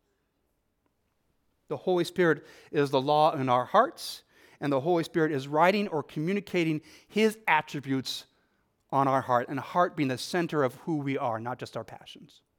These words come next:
but our will and everything else. What is required of you? Pay attention. Pay attention to God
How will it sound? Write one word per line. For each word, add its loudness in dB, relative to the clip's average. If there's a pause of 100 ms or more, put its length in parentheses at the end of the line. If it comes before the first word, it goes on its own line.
(540)
but -6
our -4
will -6
and -12
everything -12
else. -20 (3000)
What 0
is -4
required 0 (320)
of -2
you? -6 (2500)
Pay -4
attention. -6 (1200)
Pay 0
attention -2
to -6
God 2